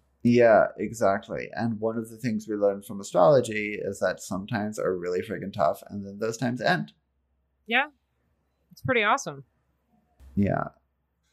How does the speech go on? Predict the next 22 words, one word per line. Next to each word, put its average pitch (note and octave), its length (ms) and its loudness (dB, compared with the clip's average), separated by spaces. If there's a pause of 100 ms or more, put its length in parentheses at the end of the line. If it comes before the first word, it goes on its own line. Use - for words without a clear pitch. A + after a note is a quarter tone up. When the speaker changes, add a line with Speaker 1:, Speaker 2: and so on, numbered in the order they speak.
(140)
Speaker 1:
And, B2+ 240 2
I - 120 4
mean, B2+ 140 -2
I B2 60 0
push D3+ 300 -2
the C3 80 -10
Master A#2 380 2
of A2 60 -2
Magic G#2 300 -2
so G2+ 200 2
hard G2+ 220 2
just G2+ 220 -6
because G#2+ 320 -2
it G2 100 -4
is G2 200 -4
so F#2+ 160 2
powerful, A#2 640 2
and F#2 140 -8
it D#2 100 -8
really G2+ 200 -4
does G2+ 300 -8 (480)
represent G2+ 680 2